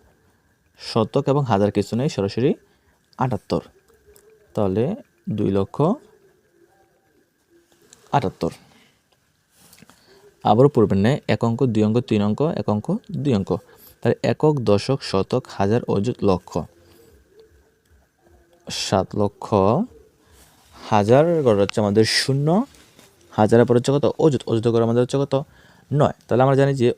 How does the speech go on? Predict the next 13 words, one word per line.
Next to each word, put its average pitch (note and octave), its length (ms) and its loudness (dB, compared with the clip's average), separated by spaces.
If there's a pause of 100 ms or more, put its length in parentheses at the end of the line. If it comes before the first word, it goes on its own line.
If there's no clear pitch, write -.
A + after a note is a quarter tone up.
অযুত B2+ 340 0
এবং D#3 260 0
হাজার A2 320 0
মিলিয়ে G#2 340 0
কিন্তু A#2+ 200 -2
আমাদের G2 260 -2 (120)
হাজারই G#2 420 0
হয়। - 220 -8 (440)
তাহলে A2+ 180 -2
কত B2 140 0
হাজার C3+ 200 2
হচ্ছে C3 160 -2
এখানে? C#3 240 -4